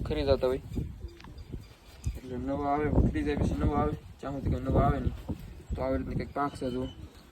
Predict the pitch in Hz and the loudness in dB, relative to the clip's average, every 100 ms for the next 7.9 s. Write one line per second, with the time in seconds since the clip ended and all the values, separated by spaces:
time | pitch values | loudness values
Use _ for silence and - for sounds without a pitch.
0 | - 143 143 147 135 131 135 135 135 123 | -6 0 4 4 4 2 2 0 0 0
1 | 131 127 127 139 143 147 135 135 127 127 | 0 2 2 2 2 2 0 0 0 0
2 | 127 120 123 123 127 135 - 131 127 123 | 0 0 -2 -2 0 0 -2 -2 -2 -2
3 | 123 120 120 120 120 - - - - - | -2 -2 -2 -2 -4 -6 -4 -4 -6 -20
4 | - - 127 131 123 127 123 131 127 127 | -20 -10 -8 -6 -4 -4 -2 0 0 0
5 | 123 - - - - 131 123 127 127 135 | -6 -18 -20 -20 -8 -4 -2 0 2 2
6 | 127 131 127 127 - 135 156 139 - 135 | 4 2 0 -2 -2 2 2 2 0 0
7 | 143 - - - - 131 139 139 | 0 -4 -14 -10 -2 2 4 4